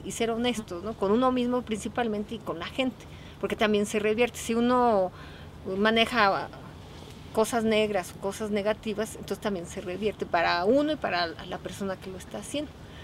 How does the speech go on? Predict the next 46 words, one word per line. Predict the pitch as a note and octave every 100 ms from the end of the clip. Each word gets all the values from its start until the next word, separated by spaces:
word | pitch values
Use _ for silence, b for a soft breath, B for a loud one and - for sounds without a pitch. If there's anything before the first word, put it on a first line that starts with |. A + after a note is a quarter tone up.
| B
Pero | A3+ A#3
lamentablemente | A#3 C4+ C4 B3 B3
hay | A#3+
gente | A3+ A3 A#3
sin | A#3 G#3+
escrúpulos, | A3 - A#3 G#3+ B3+ C4
y |
en | C4+
la | C#4
televisión, | C#4 C#4+ D#4+ D#4+ E4 E4 C4+
pues, | D4+
ya | D#4
lo | D#4
han |
tomado | D#4 C#4+ C#4+
un |
poquito | - A#3+ C4+
más | B3+ B3
de | A#3+ B3
show, | D4 B3 A3
¿no? | A#3
Entonces | A3 G#3
igual | A3+ G#3+ G#3
va | G3+
perdiendo | G#3+ F#3+ F#3 F#3+ G#3
su, | - E3 -
su | -
seriedad. | - G3 G3+ A3+ D#4 - B B B B B - - A3+
Pero, | G#3 G#3+
eh, | A3
igual | A#3 A#3 A#3 C#4+ G#3+
hay, | G3+ G#3+ A3 A#3 F3
hay | G#3
mucha | A3 B3
gente | - F#3+ A#3+
que | - F#3+
lo | E3+
tomamos | - G3 F#3+ G#3 A#3+
en | A3
serio | A3+ G3 G#3+
y |
como | - F3+ F3+
debe | F3 F3+
de | F#3
ser, | A#3+ C#4+
y, | A#3 F#3